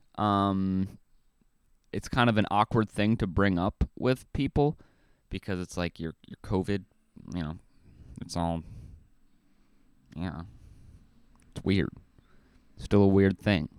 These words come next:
I, I don't know what people still think about fucking covid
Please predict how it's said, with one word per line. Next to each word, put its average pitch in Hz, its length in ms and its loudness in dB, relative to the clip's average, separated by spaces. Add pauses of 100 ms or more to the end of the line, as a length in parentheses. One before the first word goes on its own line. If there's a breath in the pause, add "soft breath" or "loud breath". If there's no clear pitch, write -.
(120)
I, 87 140 0 (1400 soft breath)
I 95 60 0
don't 104 160 4
know 101 80 6
what 98 200 4
people 101 260 2
still 98 220 2
think 104 260 0
about 82 260 0
fucking - 420 -2
covid 78 460 0